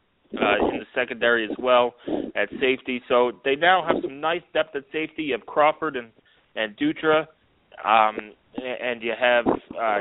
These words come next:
Jamie Thompson coming in, and, and you have some pieces to play with now. Uh, so, uh, T J, we can't wait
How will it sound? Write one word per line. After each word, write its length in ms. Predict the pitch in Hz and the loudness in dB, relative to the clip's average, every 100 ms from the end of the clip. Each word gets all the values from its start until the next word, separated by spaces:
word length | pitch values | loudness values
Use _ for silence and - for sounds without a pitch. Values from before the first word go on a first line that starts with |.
| - | -2
Jamie 220 | 120 110 | -4 -4
Thompson 480 | - 147 143 - 139 | -2 2 2 -2 -10
coming 340 | - 135 131 | -4 -4 -4
in, 240 | 127 127 127 | -6 -8 -8
and, 220 | 120 120 | -10 -10
and 180 | 107 123 | -10 -4
you 120 | 127 120 | -4 2
have 160 | 156 - | 0 0
some 120 | 139 | -12
pieces 360 | - 143 135 123 | -8 -8 -8 -16
to 80 | - | -16
play 240 | - 123 | -2 0
with 180 | 117 101 - | 0 -4 -6
now. 240 | 101 98 - _ _ _ | -6 -6 -10 _ _ _
Uh, 220 | 117 120 123 - | 2 4 2 -4
so, 280 | 147 147 143 _ _ _ - | -4 -4 -6 _ _ _ -12
uh, 160 | 135 127 - | -10 -10 -12
T 100 | 202 | -8
J, 200 | 190 170 | -4 -4
we 120 | 165 | -6
can't 320 | 180 - 185 151 | -14 -10 -8 -4
wait 260 | 175 170 | -4 -4